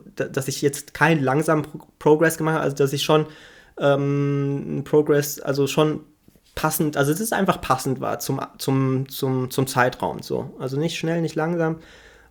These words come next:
Und ja, und bei diesem Gespräch dann mit dem Auftraggeber,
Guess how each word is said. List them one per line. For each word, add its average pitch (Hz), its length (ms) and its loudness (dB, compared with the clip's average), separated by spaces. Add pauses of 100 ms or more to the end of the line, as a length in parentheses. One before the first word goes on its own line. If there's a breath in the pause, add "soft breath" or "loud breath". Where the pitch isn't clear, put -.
(140)
Und 147 460 8
ja, 190 300 6
und 147 280 2
bei 175 120 6
diesem 226 280 2
Gespräch 196 440 2
dann 165 120 2
mit 165 120 2
dem 175 80 2
Auftraggeber, 151 920 2